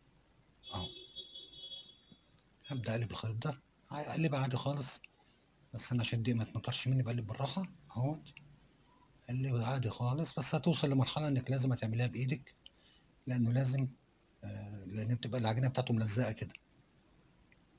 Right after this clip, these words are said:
المعلقة هتبقى تقيلة على المعلقة. أهو لميتها بإيدي، جبت الصينية بتاعتي بدهونها بالزيت ومتعفرة بالدقيق وهلم العجينة. شايف العجينة ملزقة إزاي؟ بلمها بالسكليبر أهوت،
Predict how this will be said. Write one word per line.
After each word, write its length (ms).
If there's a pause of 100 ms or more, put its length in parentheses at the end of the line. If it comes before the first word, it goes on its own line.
(760)
المعلقة 260
هتبقى 220
تقيلة 180
على 80
المعلقة. 340
أهو 120 (1600)
لميتها 540 (300)
بإيدي، 440 (520)
جبت 100
الصينية 320
بتاعتي 300
بدهونها 260
بالزيت 460
ومتعفرة 400
بالدقيق 440 (760)
وهلم 360
العجينة. 520 (100)
شايف 260
العجينة 260
ملزقة 340
إزاي؟ 400 (960)
بلمها 260
بالسكليبر 580
أهوت، 360